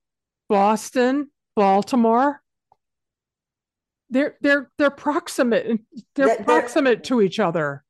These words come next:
Speaker 2: Right.
Speaker 1: They're regional. Why don't you have regional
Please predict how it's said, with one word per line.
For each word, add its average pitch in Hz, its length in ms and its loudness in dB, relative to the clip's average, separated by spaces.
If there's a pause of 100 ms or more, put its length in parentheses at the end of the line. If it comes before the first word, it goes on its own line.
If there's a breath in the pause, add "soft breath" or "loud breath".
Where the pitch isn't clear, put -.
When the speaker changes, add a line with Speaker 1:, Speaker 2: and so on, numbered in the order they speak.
(160)
Speaker 2:
Right. 220 380 -4
Speaker 1:
They're 285 180 -10
regional. 262 840 0
Why 262 180 0
don't 349 240 -2
you 320 120 -2
have 254 220 -2
regional 262 840 -4